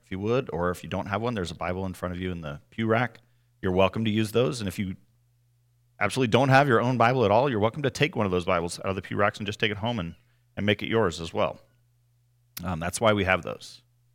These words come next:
So for the past couple of weeks, we've been going over the fruit of the Spirit, and there are, are nine characteristics that the Spirit of God works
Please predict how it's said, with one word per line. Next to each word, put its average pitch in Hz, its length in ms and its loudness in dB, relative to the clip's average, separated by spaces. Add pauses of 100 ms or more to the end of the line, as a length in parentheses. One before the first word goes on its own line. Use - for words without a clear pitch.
(1200)
So 151 140 8
for 143 140 4
the 123 80 -4
past 147 300 8
couple 143 200 4
of 123 80 4
weeks, 151 400 4
we've 123 320 2
been 117 200 4
going 117 200 6
over 120 220 4
the 110 80 2
fruit 120 220 0
of 107 40 0
the 98 60 0
Spirit, - 600 4 (220)
and 113 100 -4
there 110 260 8
are, 95 120 -2
are 101 180 2
nine 117 520 4 (760)
characteristics 131 1040 4 (120)
that 107 320 2 (120)
the 113 60 -8
Spirit 123 420 4
of 101 80 0
God 104 240 4
works 110 540 -4